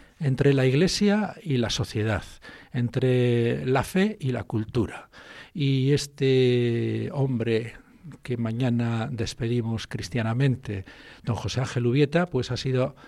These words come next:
ciertamente una persona muy importante en tender puentes, en estar al cabo de la historia que acontecía en cada momento en nuestra iglesia, eh, no sin problemas a veces con las mismas autoridades. En tiempos del régimen de Franco, por lo menos dos veces ya ha estado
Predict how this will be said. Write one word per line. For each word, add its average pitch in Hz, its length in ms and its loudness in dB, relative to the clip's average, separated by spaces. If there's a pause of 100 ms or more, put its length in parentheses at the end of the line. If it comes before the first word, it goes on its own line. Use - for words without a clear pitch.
(120)
ciertamente 123 580 -2
una 123 160 0
persona 127 400 -2
muy 139 280 4
importante 135 600 0
en 113 140 0
tender 113 400 -2
puentes, 151 800 2
en 127 140 -4
estar 127 280 -4
al 120 160 -2
cabo 123 400 -2 (380)
de 120 360 0
la 113 280 0
historia 123 920 2
que - 180 -2
acontecía 113 720 -2
en 110 80 -6
cada 113 200 -4
momento 120 380 -2
en 113 60 -2
nuestra 113 240 -2
iglesia, 147 500 -2 (540)
eh, 135 580 4
no 160 460 6
sin 131 320 0
problemas 123 560 4
a 117 80 2
veces 120 360 0
con 120 260 -2
las 120 180 -2
mismas 117 320 -2
autoridades. 123 800 0
En 110 180 -2
tiempos 123 460 2
del 110 160 0
régimen 117 480 -2
de 107 100 -4
Franco, 143 560 -2
por 117 140 -6
lo 113 80 -4
menos 120 400 -2
dos 113 220 -2
veces 117 300 -4
ya 123 120 0
ha - 20 0
estado 117 500 -4